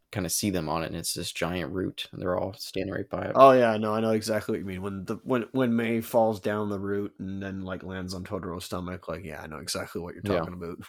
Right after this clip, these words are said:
Speaker 1: Yeah, but this weirdo guy, I mean, I don't know about this, <laughs> this, this scene with him. It's just a little, it was a little bit of a anticlimax, I thought, for this episode. But
Speaker 2: You think it came out of nowhere, potentially?
Speaker 1: Um, it's just this one had such a cool, kind of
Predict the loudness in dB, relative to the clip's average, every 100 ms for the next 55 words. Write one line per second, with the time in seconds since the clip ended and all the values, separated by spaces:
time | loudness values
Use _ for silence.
0 | -16 -4 -2 0 0 0 2 6 6 6
1 | 6 6 6 4 -4 -4 -2 2 2 2
2 | 0 -2 -2 -6 -6 2 2 2 0 0
3 | 0 0 -4 -2 -4 -2 -2 -4 -10 _
4 | _ _ _ _ -8 -2 0 4 6 6
5 | 4 -2 2 8 10 12 12 12 12 10
6 | 8 8 8 6 2 -2 -2 0 -2 0
7 | 2 0 -2 -4 -8 -6 -4 -4 -4 -10
8 | -8 -6 -4 -4 -4 -6 -8 _ _ -4
9 | -2 0 -2 2 2 4 2 2 2 4
10 | 4 4 4 2 2 0 -2 -4 -4 -4
11 | -2 -2 -4 _ _ _ _ _ -2 2
12 | 4 4 4 2 2 2 2 4 6 6
13 | 4 2 0 2 6 10 10 8 0 -6
14 | 0 2 2 -4